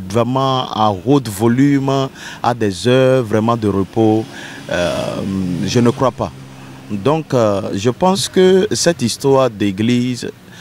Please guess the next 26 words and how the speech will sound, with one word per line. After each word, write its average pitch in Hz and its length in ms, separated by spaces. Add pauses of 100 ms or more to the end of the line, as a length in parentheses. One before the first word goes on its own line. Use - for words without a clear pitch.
(200)
ça - 160
ne 139 120
doit 107 180
pas 127 160
plutôt 113 320
fâcher 110 340
l'église, 107 520 (320)
mais 202 120
ça 165 180
doit 135 220 (260)
nous 113 300
amener 113 540
à 127 160
faire 147 320 (440)
plutôt 170 300
mieux. 151 340 (600)
Parce - 220
que, 170 320
vous - 100
savez, 151 440
qu'est-ce - 220
qui 180 100
provoque 123 440
les 98 140
bruits 95 240
sonores ? 90 420